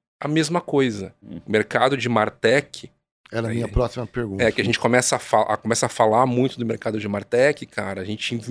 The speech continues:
Speaker 1: a gente entendeu que esse mercado explodiu de maneira, assim, gigantesca nos últimos dez anos.
Speaker 3: Verdade.
Speaker 1: É, mas vamos, vamos, vamos nos provocando, a gente vai conseguir chegar aqui a algumas teorias interessantes.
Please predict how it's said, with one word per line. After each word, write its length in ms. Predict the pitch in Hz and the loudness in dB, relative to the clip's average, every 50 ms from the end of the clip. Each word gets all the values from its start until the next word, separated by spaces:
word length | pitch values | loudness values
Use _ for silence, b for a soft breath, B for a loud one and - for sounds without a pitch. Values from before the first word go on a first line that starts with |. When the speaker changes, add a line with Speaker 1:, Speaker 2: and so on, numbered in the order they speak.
| 110 107 113 - | -10 -10 -10 -6
Speaker 1:
a 40 | 113 | -6
gente 240 | 110 110 - - 127 | -4 -4 -2 -4 -4
entendeu 280 | 113 - 117 110 110 - | -2 0 0 0 0 -2
que 60 | - | -4
esse 120 | - - 123 | -4 -2 -2
mercado 380 | 123 120 - - 120 113 123 | -2 -2 0 -2 -2 -2 -2
explodiu 840 | 123 - - - - 131 127 123 123 113 107 107 107 117 123 135 143 | -4 -4 -6 -4 -2 -2 -2 -2 -2 -4 -6 -6 -4 -2 0 0 0
de 100 | 139 131 135 | -2 0 0
maneira, 380 | 135 135 123 123 123 135 139 | 2 2 2 4 4 2 2
assim, 260 | 131 - - - 139 127 | 2 0 -2 -2 -2 -2
gigantesca 840 | 117 110 127 127 127 151 151 147 143 - 139 127 131 131 - - 139 | 0 0 0 2 2 2 2 2 0 -2 -2 -2 -2 -2 -4 -4 -6
nos 160 | 127 117 117 | -4 -4 -4
últimos 320 | 123 117 - - 127 117 | -6 -8 -8 -8 -8 -6
dez 240 | 113 123 123 123 123 | -2 -2 -2 -2 -2
anos. 260 | 110 101 95 - - | -6 -8 -8 -10 -10
Speaker 3:
Verdade. 360 | 98 104 98 90 82 - - _ _ _ _ _ | -10 -10 -10 -10 -12 -16 -18 _ _ _ _ _
Speaker 1:
É, 380 | - 98 98 98 98 98 98 98 | -2 0 2 2 2 2 0 0
mas 320 | 98 107 123 139 156 143 123 | 0 2 2 2 2 2 2
vamos, 380 | 131 147 156 165 165 156 139 120 | 2 4 6 8 8 6 6 6
vamos, 300 | 131 143 165 170 170 147 | 4 6 6 6 6 6
vamos 300 | 131 147 180 202 202 165 | 4 4 6 4 4 4
nos 180 | 165 175 - - | 2 2 0 2
provocando, 720 | - - 165 156 143 147 139 - - 139 139 147 160 160 147 | 4 6 6 8 8 6 4 4 6 6 8 8 8 6 4
a 40 | |
gente 160 | 135 131 - - | 0 0 2 2
vai 120 | 151 127 | 2 2
conseguir 420 | - - 139 123 - 131 123 135 131 | 2 0 -4 -2 -2 -2 0 2 2
chegar 300 | - - 131 120 127 127 | 2 2 4 4 2 2
aqui 180 | 120 - - | 2 2 0
a 40 | 127 | 0
algumas 260 | 117 117 117 117 117 113 | 0 2 0 0 0 0
teorias 360 | 107 131 123 117 127 117 107 | 0 0 2 2 0 0 0
interessantes. 840 | 120 110 - 113 113 113 - - 104 98 95 - _ - - - | -4 -4 -4 -4 -4 -4 -4 -8 -12 -12 -14 -16 _ -20 -20 -20